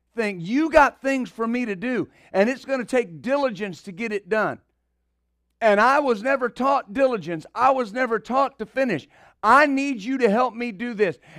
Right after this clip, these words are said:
And, and I stood there and I said, "Now I swear I'm gonna do what I told you I would do, and you're my covenant partner, and you're gonna help me." Amen. Everything changed. Everything changed.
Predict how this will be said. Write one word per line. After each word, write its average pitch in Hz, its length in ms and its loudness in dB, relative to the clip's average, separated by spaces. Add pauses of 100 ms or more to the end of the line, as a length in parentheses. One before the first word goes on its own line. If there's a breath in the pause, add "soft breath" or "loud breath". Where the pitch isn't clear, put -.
And, 220 160 2
and 220 260 0
I 214 80 4
stood 294 420 -6
there 180 280 2 (160 soft breath)
and 220 160 4
I 220 100 6
said, 233 320 2 (100)
"Now 226 200 6
I 196 60 4
swear 226 760 8 (160 soft breath)
I'm 233 240 6
gonna 220 180 -4
do 233 220 -6
what 214 380 6
I 214 160 6
told 214 360 0
you 190 140 -2
I 196 120 4
would 180 140 -4
do, 185 220 0 (160 loud breath)
and 190 220 0
you're 254 100 -4
my 247 200 2
covenant 214 440 -2
partner, 202 380 2 (140 loud breath)
and 196 180 -2
you're 208 100 -4
gonna 175 180 -4
help 165 260 -6
me." 135 240 -10 (1300)
Amen. 254 480 0 (280)
Everything 196 520 0
changed. 107 500 -12 (840)
Everything 214 580 2
changed. 104 540 -10